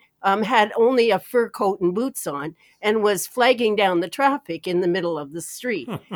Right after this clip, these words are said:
Speaker 1: So my grandson said to his grandfather,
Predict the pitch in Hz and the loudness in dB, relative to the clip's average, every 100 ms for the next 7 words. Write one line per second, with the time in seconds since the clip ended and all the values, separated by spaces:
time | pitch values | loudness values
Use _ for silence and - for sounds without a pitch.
0 | - - 285 262 262 240 269 330 339 - | -14 -2 4 6 6 4 4 4 2 0
1 | 202 175 160 - 196 175 190 - _ _ | 2 2 2 -2 0 0 -2 -12 _ _
2 | - 226 202 202 208 170 - 190 175 160 | -6 -2 -2 -2 -2 -2 0 0 2 0
3 | 175 151 147 175 | -2 -4 -4 -8